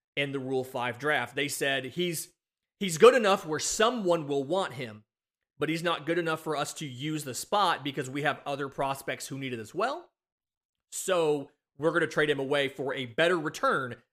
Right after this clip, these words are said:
than a hundred thousand dollars." Um, we'll probably, I'm sure, as it gets time for the Rule five draft, we'll have a whole show about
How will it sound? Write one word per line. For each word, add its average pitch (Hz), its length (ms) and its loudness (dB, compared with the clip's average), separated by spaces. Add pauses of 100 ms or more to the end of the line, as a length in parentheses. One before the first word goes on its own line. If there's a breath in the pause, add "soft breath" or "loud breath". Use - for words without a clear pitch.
than 139 140 -2
a 139 80 -2
hundred 123 300 -6
thousand 107 260 -10
dollars." - 460 -14 (1500)
Um, 104 300 -14 (100)
we'll 190 100 8
probably, 208 480 6
I'm 165 140 2
sure, 175 360 2
as 156 200 4
it 156 100 -6
gets 160 160 -4
time 151 320 -2
for 160 100 -12
the 143 100 -4
Rule 147 200 -4
five 147 320 -2
draft, 147 320 0
we'll 139 160 -2
have 156 220 2
a 131 80 -4
whole 143 180 -4
show 135 420 -2
about 127 440 -2